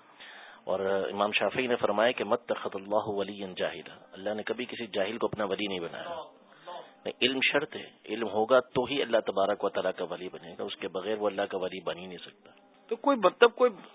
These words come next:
Speaker 2: آ، عام اسلامی بھائی کو چاہیے کہ وہ دیکھ سے، اچھا، اس میں بدقسمتی کے ساتھ خواتین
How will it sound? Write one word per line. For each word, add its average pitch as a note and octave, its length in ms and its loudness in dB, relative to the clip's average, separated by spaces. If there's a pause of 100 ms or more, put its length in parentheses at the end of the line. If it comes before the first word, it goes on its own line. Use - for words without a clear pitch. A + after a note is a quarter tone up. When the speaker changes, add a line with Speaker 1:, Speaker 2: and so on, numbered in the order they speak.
(160)
Speaker 2:
آ، C3+ 80 12 (460)
عام F3+ 460 10
اسلامی D#3 400 4
بھائی C3+ 240 6
کو C#3+ 380 8 (480)
چاہیے D3 260 8
کہ G#3 80 4
وہ A3+ 120 6
دیکھ D3 460 0
سے، - 80 4
اچھا، - 180 8
اس F#3+ 220 0
میں A3 300 8
بدقسمتی D#3 760 4
کے F3 220 6
ساتھ B2+ 300 10 (1080)
خواتین D#3+ 640 10